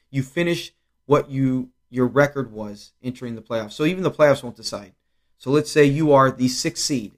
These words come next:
in the playoffs and you make it all the way to the championship and lose. You are not punished for making it to the championship and losing, right?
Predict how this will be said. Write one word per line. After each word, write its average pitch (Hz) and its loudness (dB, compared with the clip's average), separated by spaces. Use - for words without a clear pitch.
in 127 -4
the 127 0
playoffs 117 -2
and 127 0
you 143 4
make 147 4
it 143 6
all 147 10
the 156 6
way 156 6
to 139 2
the - -2
championship 143 -4
and 185 2
lose. 143 2
You 139 2
are 143 6
not 139 2
punished 156 0
for 123 -8
making 147 2
it 127 -4
to 117 -16
the 113 -16
championship 113 -14
and 110 -16
losing, 104 -14
right? 110 -10